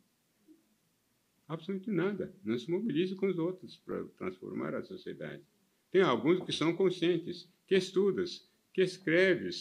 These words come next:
que criticam, como estou fazendo. Mas, em termos de consciência coletiva, não.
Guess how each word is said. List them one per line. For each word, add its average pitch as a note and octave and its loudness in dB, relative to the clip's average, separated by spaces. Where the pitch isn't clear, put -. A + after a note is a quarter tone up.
que D3+ -14
criticam, E3 -4
como C3 -2
estou C#3+ -4
fazendo. D3 -2
Mas, C3 4
em C3 2
termos B2+ 2
de F#2+ -4
consciência C3+ -6
coletiva, F#2 -6
não. A3 -4